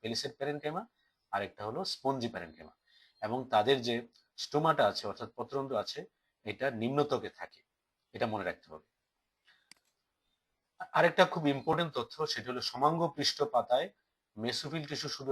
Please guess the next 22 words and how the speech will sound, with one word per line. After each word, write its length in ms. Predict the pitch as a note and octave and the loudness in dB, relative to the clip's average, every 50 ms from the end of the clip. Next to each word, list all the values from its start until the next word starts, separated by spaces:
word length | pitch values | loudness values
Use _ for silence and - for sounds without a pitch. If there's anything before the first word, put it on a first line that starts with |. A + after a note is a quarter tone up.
| B2 A2+ | 2 2
এক 60 | G2+ G2+ | 0 0
ধরনের 240 | A2 A#2+ A2+ G#2+ G2 - | -4 -4 -4 -6 -8 -12
হয়ে 120 | F#2 - - | -14 -16 -16
থাকে। 160 | - - _ _ _ _ _ _ - - - - _ _ _ | -20 -20 _ _ _ _ _ _ -20 -20 -20 -20 _ _ _
সমাঙ্গ 300 | - - B2+ C3+ D#3+ E3+ F3 E3+ | -4 0 2 2 4 4 2 0
পৃষ্ঠ 220 | E3 E3 - - E3 | 0 -2 -2 -2 2
পাতা 240 | D3+ D#3 D3 D#3+ D#3 | 2 2 2 2 0
বলতে 280 | D3+ D#3 D3 - E3 F3 F#3+ - _ _ _ _ _ _ _ - C3 C#3 | 0 -2 -6 -6 -8 -10 -10 -14 _ _ _ _ _ _ _ 4 6 6
একবীজপত্রী 500 | D3 C#3+ E3 D#3 - - E3 D3+ - D#3+ | 6 6 4 2 2 0 -4 -4 -2 -4
উদ্ভিদের 280 | D3 B2 C3+ C3+ C#3 C#3 | -2 -2 -2 -4 -2 -2
যে 100 | B2+ C3 | -2 -2
পাতাগুলো 400 | - A#2+ A2+ A#2+ A#2 A2 A#2 A2+ G#2+ G#2 | -2 -2 -2 -2 -4 -6 -4 -4 -4 -4
আছে, 140 | - - C3 | -4 -6 -8
সেগুলোকে 440 | - A2 G2+ G#2+ A2+ A#2 G#2 A2+ A2 | -8 -8 -8 -10 -10 -12 -12 -14 -14
বলবো 220 | G2+ G2+ F#2+ G2+ G2 F#2+ | -16 -16 -12 -12 -12 -12
আমরা 140 | - A#2+ | -10 -10
সমাঙ্গ 320 | A2+ - - G#2+ A2+ A2+ A2+ A2+ | -10 -8 -8 -8 -8 -8 -8 -10
পৃষ্ঠ 220 | G#2 G#2+ G2+ - - - - | -10 -10 -10 -10 -10 -10 -12
পাতা। 180 | A2+ - D3 F3 - _ _ _ _ _ _ _ _ _ _ _ A2+ | -6 -6 -6 -6 -6 _ _ _ _ _ _ _ _ _ _ _ 4
তাদের 200 | B2 B2+ D#3+ D3+ D#3 | 4 4 4 2 2
যে 60 | E3+ | 0
মেসোফিল 420 | C#3 C3 B2+ - - C#3+ D#3+ D3 | 0 2 0 0 0 0 -2 -4